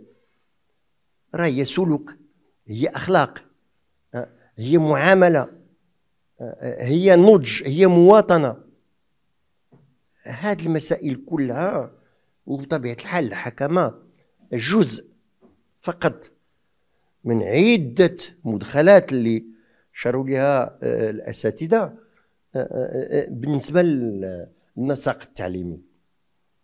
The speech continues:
فنحن اليوم ما أحوز-، ما أحوجنا، وأنا أقولها وهذه وجهة نظري، لتسريع وتيرة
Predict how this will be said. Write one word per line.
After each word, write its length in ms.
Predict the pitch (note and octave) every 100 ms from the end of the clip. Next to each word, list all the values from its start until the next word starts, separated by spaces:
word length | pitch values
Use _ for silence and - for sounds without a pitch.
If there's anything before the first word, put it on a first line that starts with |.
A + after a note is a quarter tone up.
| _ _ _ _ _
فنحن 360 | B2+ C3 - D#3+
اليوم 640 | D3+ E3+ G#3 C#3+ G2+ E2 G2
ما 240 | C3 E3+
أحوز-، 520 | - B2 A2 F2+ F2 -
ما 220 | C3 -
أحوجنا، 560 | - A2+ F#2 F#2 E2+ F2
وأنا 300 | - D3+ F3+
أقولها 800 | D#3+ D3 C#3 D#3 C#3+ A2+ C#3 C#3 _ _ -
وهذه 240 | C3+ C3+
وجهة 300 | D3+ B2 B2
نظري، 440 | A#2+ G#2+ G#2 C3 C3+ - _ _ _ -
لتسريع 1400 | C3+ D#3 - - - E3 F3 G#3+ B3 G#3+ D3+ G2+ D#2+ - _ _ _ _ _ _ _ _
وتيرة 760 | G#2+ A2 A2 F3+ A3+ A3 E3